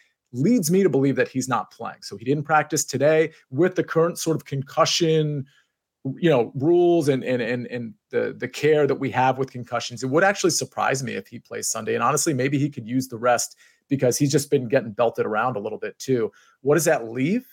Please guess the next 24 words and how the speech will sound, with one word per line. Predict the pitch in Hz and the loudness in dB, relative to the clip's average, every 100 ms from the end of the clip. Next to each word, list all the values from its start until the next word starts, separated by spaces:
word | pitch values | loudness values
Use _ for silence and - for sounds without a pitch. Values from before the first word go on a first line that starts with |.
| _ _ _ _ | _ _ _ _
It | 147 | 0
leaves | 160 208 135 | 2 2 0
Wolford | 127 123 151 - 139 107 | 0 2 2 4 2 2
in | 123 113 113 | 0 -2 -2
as | 131 123 | -2 -2
the | 123 | 0
backup | 127 120 110 - | 2 2 -2 -4
quarterback. | 185 185 127 123 | 2 4 4 2
And | 127 | 0
we | |
also | 147 208 - | 0 0 2
have | 254 | 0
Kyler | - 185 190 175 | 0 2 4 4
Murray, | 147 190 208 | 2 4 4
who | - 143 | 2 -2
seems | - - - 233 247 208 | -2 -4 -2 -2 -2 -2
to | 208 | -2
be | 165 | 2
at | 160 127 | 2 2
least | 180 208 | -2 0
a | 196 | 2
little | 131 139 202 170 | 2 2 2 2
banged | 127 120 110 | 2 0 2
up | 117 117 | 2 2